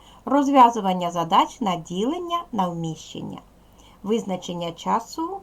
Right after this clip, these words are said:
за годинником. Розгорніть, будь ласка, підручник на сторінці сто одинадцять.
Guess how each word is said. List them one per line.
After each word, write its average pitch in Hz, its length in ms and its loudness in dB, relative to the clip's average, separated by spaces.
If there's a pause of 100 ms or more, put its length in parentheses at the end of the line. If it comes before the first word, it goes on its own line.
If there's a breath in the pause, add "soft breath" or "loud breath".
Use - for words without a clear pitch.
(120)
за 196 380 0
годинником. 190 840 -10 (560 loud breath)
Розгорніть, 320 460 0
будь 226 140 -2
ласка, 208 320 -2
підручник 196 680 -6
на 185 100 -4
сторінці 196 480 -6
сто 226 220 -6
одинадцять. 160 800 -8